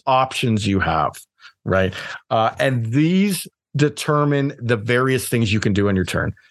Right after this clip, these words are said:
Um, so you, you, you kinda have a goal here of you wanna get as many victory points as you can, 'cause that's how you're gonna win the game. But you, you, you're, you're,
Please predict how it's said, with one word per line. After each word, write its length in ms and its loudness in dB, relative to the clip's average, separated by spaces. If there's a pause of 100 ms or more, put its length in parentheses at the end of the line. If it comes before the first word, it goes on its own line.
(240)
Um, 300 0
so 460 -2 (2250)
you, 260 2
you, 240 2
you 200 0
kinda 380 2
have 220 2
a 60 -2
goal 240 2
here 420 0 (160)
of 340 0
you 200 2
wanna 340 0
get 160 0
as 180 -2
many 220 2
victory 320 -2
points 240 0
as 120 2
you 100 2
can, 180 0
'cause 140 -2
that's 160 0
how 60 0
you're 140 2
gonna 140 0
win 120 2
the 60 0
game. 260 2 (300)
But 160 -2
you, 280 0
you, 360 0
you're, 480 0
you're, 460 0